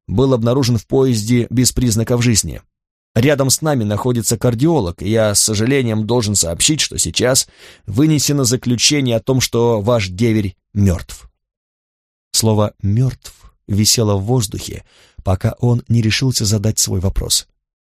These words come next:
«О нет, какой ужас! А что произошло?» «Мы не знаем. По словам одного из пассажиров, он просто упал».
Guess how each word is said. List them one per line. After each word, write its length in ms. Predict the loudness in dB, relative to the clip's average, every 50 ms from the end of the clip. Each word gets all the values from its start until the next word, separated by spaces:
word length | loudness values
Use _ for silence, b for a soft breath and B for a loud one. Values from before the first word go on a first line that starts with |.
| _ _ _ -2
«О 160 | 0 2 2
нет, 260 | 2 0 -2 -4 -4
какой 260 | -6 -6 -2 -2 -2 -2
ужас! 360 | -2 -2 -4 -2 -2 -4 -4 -2
А 160 | -2 -2 -2 -2
что 180 | -2 -2 -2
произошло?» 600 | -2 0 -2 0 0 -2 -2 -2 -2 -2 -4 -4 _ _ _ _ _ _ _ _ _ _ -2
«Мы 240 | 0 2 2 4
не 120 | 2 2 0
знаем. 420 | 2 0 0 0 -2 -4 -8 -12 _ _ _ _ _ _ _ _ _ _
По 120 | -2 0 0
словам 380 | 0 0 0 0 0 0 0
одного 300 | 0 0 0 0 0 0
из 100 | 0 -2
пассажиров, 600 | -2 -2 0 0 0 2 0 0 0 0 -2 0
он 160 | -2 -2 0
просто 340 | 0 -2 -2 -2 -2 -2 -2
упал». 340 | -2 0 0 -2 -2 -2 -6